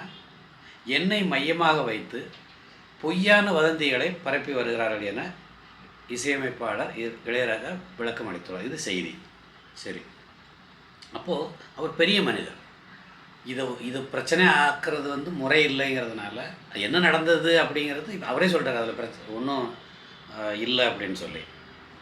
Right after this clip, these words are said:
அங்க என்ன நடந்ததுன்னு கலெக்டர் ரிப்போர்ட் கேட்டதாகவும், அந்த அறநிலையத்துறையில இருந்து ஜாயிண்ட் கமிஷனர் வந்து கலெக்டருக்கு அந்த ரிப்போர்ட் கொடுத்துருக்கிறாருங்கிற மாதிரியும் செய்தி வருது.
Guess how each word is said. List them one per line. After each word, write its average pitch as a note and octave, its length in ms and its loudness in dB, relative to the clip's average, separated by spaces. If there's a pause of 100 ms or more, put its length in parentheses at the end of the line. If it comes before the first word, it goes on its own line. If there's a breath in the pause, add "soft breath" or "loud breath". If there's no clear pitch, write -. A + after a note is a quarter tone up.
(480)
அங்க D3+ 200 -2
என்ன F3+ 240 4
நடந்ததுன்னு E3 600 2
கலெக்டர் D#3 640 2
ரிப்போர்ட் D#3 300 -2
கேட்டதாகவும், B2+ 640 -2
அந்த B2 540 -2 (1160)
அறநிலையத்துறையில C3+ 520 0
இருந்து B2 300 -4
ஜாயிண்ட் B2+ 340 2
கமிஷனர் A#2+ 420 -4
வந்து G#2+ 280 -8 (1120)
கலெக்டருக்கு C3+ 460 -2
அந்த A2+ 380 -2
ரிப்போர்ட் C3+ 320 -6
கொடுத்துருக்கிறாருங்கிற G#2 760 -6
மாதிரியும் B2 300 -4
செய்தி B2 300 0
வருது. F#2 340 -4